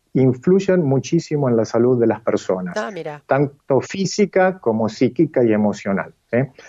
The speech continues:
Speaker 1: Entonces, el área de riesgo de Aries es la parte de la cabeza, desde el maxilar inferi-, eh, superior para arriba, ¿sí? Eh, entonces, todos aquellos que tengan que hacer algún tratamiento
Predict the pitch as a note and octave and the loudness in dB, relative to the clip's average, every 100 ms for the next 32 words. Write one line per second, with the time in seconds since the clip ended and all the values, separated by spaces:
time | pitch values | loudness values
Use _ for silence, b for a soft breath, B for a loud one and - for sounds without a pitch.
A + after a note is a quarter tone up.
0 | B B - C3 C#3+ A#2+ G#2+ G2+ - C3+ | B B 0 2 4 2 2 -2 -2 0
1 | D#3+ G#3+ G#3+ G#3+ G#3 G3+ B2+ A#2+ B2+ D#3+ | 4 4 4 2 2 -2 -2 -2 2 2
2 | E3+ D3+ D#3 C#3+ D#3 C#3 B2+ D#3 E3+ - | 2 2 2 4 4 2 2 0 0 -4
3 | A#2 A2 B2+ B2+ A2 - C3 A#2 G#2+ B2 | -4 0 0 0 -2 0 2 2 0 0
4 | C3+ C#3 A#2+ D#3 A#2+ G#2 A2 G#2+ A2 G#2+ | 2 2 2 0 0 -2 -2 -2 -2 -4
5 | - A#2 B2+ C#3 - A2 A2 G#2 C3 C3 | -2 0 2 0 -4 -6 -6 -4 0 2
6 | C#3+ - G#2+ G#2+ B2+ C3+ C3 C#3+ - A#2 | 0 0 0 0 0 2 2 2 0 -2
7 | A2 G#2+ F2 E2 - B2+ E3 - B B | -2 -2 -6 -8 -8 -4 -4 -8 B B
8 | B B B - A2 A2 - B2+ B2+ C3 | B B B 0 2 2 2 2 2 2
9 | - F#2+ - _ G3 G3 G#3+ F3 E3+ D#3 | 0 -4 -4 _ 2 2 2 -2 -2 -2
10 | D#3+ D3 B2+ D3+ D3 C3 B2 B2 A#2 G2+ | 0 0 -2 0 0 0 0 0 -2 0
11 | G#2+ A2+ B2+ D3 C#3 D3 C#3+ D3 C#3+ G2+ | -2 0 0 -2 -2 -2 0 -2 0 -2
12 | F2+ - | -4 -14